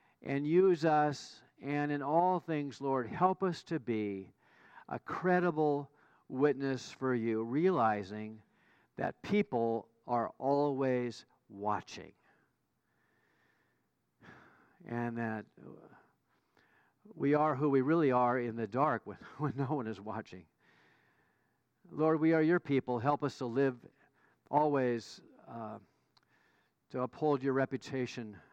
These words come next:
in the world. And we pray all these things in the name of the one who taught us to pray, "Our Father who art in heaven, hallowed be thy name. Thy kingdom come, thy will be done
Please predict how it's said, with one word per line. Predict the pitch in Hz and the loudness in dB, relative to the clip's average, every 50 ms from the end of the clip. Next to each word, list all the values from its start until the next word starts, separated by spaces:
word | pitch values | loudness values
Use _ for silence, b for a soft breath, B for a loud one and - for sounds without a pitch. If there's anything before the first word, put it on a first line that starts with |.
| B B B 156 | B B B -16
in | 127 117 | -12 -10
the | 123 117 | -8 -8
world. | 98 101 95 85 80 80 85 - _ _ _ _ _ _ _ _ _ _ _ _ _ _ _ _ _ _ _ | -6 -8 -8 -8 -10 -14 -18 -20 _ _ _ _ _ _ _ _ _ _ _ _ _ _ _ _ _ _ _
And | - 123 | -8 -8
we | 123 | -8
pray | 123 - 143 151 | -4 0 2 4
all | 151 151 156 160 | 4 4 4 4
these | 160 170 156 - | 2 2 0 0
things | - 160 151 147 151 147 123 | -2 -2 -2 -2 -2 -4 -6
in | 151 147 | -6 -4
the | 139 139 | -4 -2
name | 139 147 151 165 165 | 0 0 0 0 0
of | 165 143 | -2 -2
the | 170 | -2
one | 156 135 135 143 131 131 135 135 123 107 | -4 -2 0 0 0 0 -2 -4 -8 -8
who | 101 143 135 | -8 -8 -8
taught | - - - 139 143 143 | -6 -4 -2 -2 -2 -2
us | 147 - - | -4 -6 -8
to | - 139 | -10 -12
pray, | - - 123 113 110 104 101 101 104 101 - B B B B B B B B B B | -10 -8 -6 -6 -4 -4 -6 -6 -8 -10 -14 B B B B B B B B B B
"Our | 123 135 139 151 151 | 0 2 2 2 2
Father | 143 - - 156 147 143 147 139 147 147 151 151 143 127 - _ _ | 0 0 2 4 4 4 4 2 2 0 0 -2 -4 -8 -14 _ _
who | 117 117 117 | -10 -8 -4
art | 120 123 127 131 - - | -2 -2 -2 -2 -4 -6
in | 139 127 | -10 -10
heaven, | 107 113 117 113 107 104 107 107 107 107 107 b b b b b b b | -8 -6 -6 -6 -6 -6 -8 -12 -14 -14 -18 b b b b b b b
hallowed | - - - 147 151 160 165 165 165 156 127 | -10 0 2 4 4 4 4 2 2 2 2
be | 147 147 147 | 2 2 4
thy | 147 135 139 135 135 | 4 4 2 2 0
name. | 123 123 117 110 101 95 90 90 95 - - b b b b b b b _ | 0 -2 -4 -4 -6 -8 -10 -14 -20 -20 -20 b b b b b b b _
Thy | - 135 135 131 | 0 0 2 0
kingdom | - - 170 175 175 170 147 165 160 151 | 0 -2 -2 -2 0 0 -2 -4 -4 -4
come, | - - - 147 131 117 104 90 87 85 92 - b b b b b b b b | -4 -4 -2 0 0 0 -2 -4 -8 -16 -20 -20 b b b b b b b b
thy | 120 117 127 131 131 | -4 0 2 2 2
will | 131 143 160 156 | 2 2 2 2
be | 143 151 147 131 | 2 2 0 0
done | 117 131 131 127 117 110 101 90 78 82 95 | 0 0 0 0 0 -2 -6 -8 -12 -18 -20